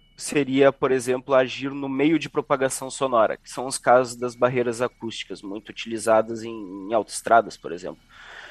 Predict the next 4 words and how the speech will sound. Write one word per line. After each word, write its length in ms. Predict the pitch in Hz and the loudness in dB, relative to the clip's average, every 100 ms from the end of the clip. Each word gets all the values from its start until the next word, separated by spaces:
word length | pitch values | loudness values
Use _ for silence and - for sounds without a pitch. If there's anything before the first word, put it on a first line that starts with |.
| - - - _ - | -20 -20 -20 _ -4
Ah, 400 | - 107 107 101 | 2 6 8 6
utilizando 600 | 107 - 113 110 117 113 | 4 -2 -8 -2 -2 -2
tanto 280 | - 113 110 | -2 -4 0
barreiras 1000 | 107 110 113 107 104 104 101 101 98 95 | 2 2 2 0 0 -2 -6 -12 -12 -14